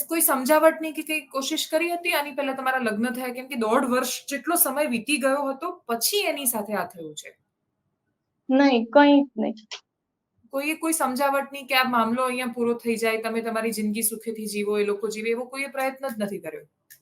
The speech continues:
Speaker 2: એવો કર્યો તો ગામના જે હતા એ લોકો કહેતા હતા કે હવે તમે કંઈ કરતા નહીં કે, હવે દોઢ વર્ષ થયું, હવે બાળકી આવી ગઈ, હવે તમારાથી કંઈ થાય એમ નહીં, તમે ના કરતા કોઈ.
Speaker 1: હમ.
Speaker 2: તો ઈ લોકો એમ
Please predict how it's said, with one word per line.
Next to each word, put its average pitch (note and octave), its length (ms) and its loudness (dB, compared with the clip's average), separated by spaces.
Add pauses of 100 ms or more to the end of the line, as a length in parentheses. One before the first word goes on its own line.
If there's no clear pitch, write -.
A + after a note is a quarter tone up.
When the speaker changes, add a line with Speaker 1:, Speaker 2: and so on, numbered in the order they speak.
(800)
Speaker 2:
એવો C#4 280 10
કર્યો D4+ 320 12
તો D4 160 6
ગામના B3+ 360 4
જે B3+ 300 4
હતા C#4+ 500 2 (680)
એ A#3+ 100 8
લોકો C#4 320 8
કહેતા D4+ 320 6
હતા A#3 300 6
કે A#3 60 4
હવે B3 220 10
તમે C4+ 220 4
કંઈ C4 200 6
કરતા C4+ 400 6
નહીં C#4+ 380 2
કે, D#4+ 240 -2 (140)
હવે B3+ 180 10
દોઢ C4 240 10
વર્ષ C#4 320 8
થયું, D4 280 2
હવે B3+ 140 8
બાળકી C4 440 6
આવી C#4 220 2
ગઈ, D#4 200 0
હવે B3+ 180 6
તમારાથી C4 480 6
કંઈ A#3+ 200 2
થાય C4+ 280 0
એમ B3 100 0
નહીં, B3+ 400 2
તમે A#3 180 6
ના C4+ 240 6
કરતા A3+ 360 2
કોઈ. A3 180 -2
Speaker 1:
હમ. - 1600 -18
Speaker 2:
તો A#3+ 60 8
ઈ C4 120 10
લોકો D4 280 10
એમ E4 200 4